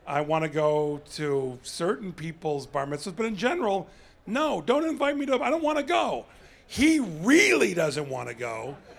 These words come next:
And I told him way in advance, "You're not gonna be invited." And he would say to me, "Thank you. Oh, thank you." Does it, does it? Yes, it's, it's just,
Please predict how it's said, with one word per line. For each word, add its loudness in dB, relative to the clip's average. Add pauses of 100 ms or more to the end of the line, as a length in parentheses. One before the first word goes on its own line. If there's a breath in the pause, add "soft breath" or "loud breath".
(320 loud breath)
And 2
I 4
told 2
him 0
way 2
in -2
advance, -2 (200 loud breath)
"You're 0
not 4
gonna 0
be -2
invited." 2 (400 loud breath)
And -6
he 2
would -2
say -2
to -6
me, -2
"Thank 6
you. 4 (260 loud breath)
Oh, 10
thank 2
you." -2 (880 loud breath)
Does 0
it, -4
does 2
it? 0
Yes, 2
it's, -8
it's -4
just, -4